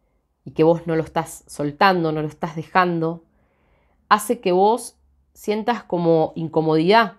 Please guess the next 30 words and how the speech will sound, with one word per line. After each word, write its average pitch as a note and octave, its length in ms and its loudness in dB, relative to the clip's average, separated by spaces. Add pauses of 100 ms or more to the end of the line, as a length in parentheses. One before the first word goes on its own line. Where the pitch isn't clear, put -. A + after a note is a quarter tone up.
(240)
en D3+ 160 -12
tu D3 100 -12
mundo C#3+ 500 -12
emocional D3 500 -4
en C3+ 100 -4
este C3+ 160 -10
momento. C3+ 480 -6 (560)
Y F3 120 4
es G3 80 2
necesario G3 600 0
que E3+ 80 -2
vos F3 420 0 (360)
endereces F3+ 580 -2
esta F#3 200 -6
energía, G3 760 -2
es F#3 80 -4
necesario F#3+ 560 -4
que F3 80 -6
endereces E3 560 -4
tus F#3 560 -6
emociones, F#3 760 -2 (380)
es G3 120 -4
necesario G3+ 680 0
que F3 100 -4
vos, F3+ 460 0 (500)
eh, D#3 380 -2
tal F3 140 2
vez G#3 180 -2
te G3 140 4
abras F3 640 2